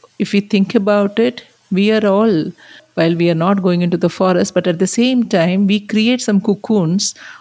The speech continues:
of people of our own class, people of our own level of education, our own this thing, and we are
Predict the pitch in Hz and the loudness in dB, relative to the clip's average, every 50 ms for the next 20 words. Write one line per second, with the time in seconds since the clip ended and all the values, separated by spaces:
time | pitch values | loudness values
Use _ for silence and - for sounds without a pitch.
0 | - _ - 190 190 190 - - - - - - 214 214 202 - 214 208 202 190 | -20 _ -4 -2 -2 -2 -4 -10 -16 -18 -6 -2 -2 -2 0 0 0 0 0 -2
1 | - - - 175 170 185 185 190 185 196 202 196 196 - - 196 175 165 151 151 | -2 -2 -2 0 0 2 0 2 0 2 0 0 -2 0 0 0 2 2 2 2
2 | 151 156 - - - - 175 170 - 196 190 190 - 185 175 165 175 175 185 196 | 0 0 -2 -4 -2 -4 -4 -4 -2 -2 -2 0 0 0 0 0 0 2 2 2
3 | 214 214 208 180 175 170 180 180 170 - 165 156 - 156 156 - 151 156 156 - | 2 2 2 2 2 2 0 0 0 0 -2 0 0 -2 -2 0 -2 -2 -2 -2
4 | - 151 147 151 165 - - - - - - - - 185 185 190 202 208 214 214 | -4 -4 -4 -6 -8 -10 -12 -20 -20 -20 -10 -4 -4 -2 0 0 0 2 2 2
5 | 220 220 208 165 180 175 - - 180 196 202 202 196 190 214 | 2 0 0 0 0 -2 0 0 0 0 2 2 2 0 0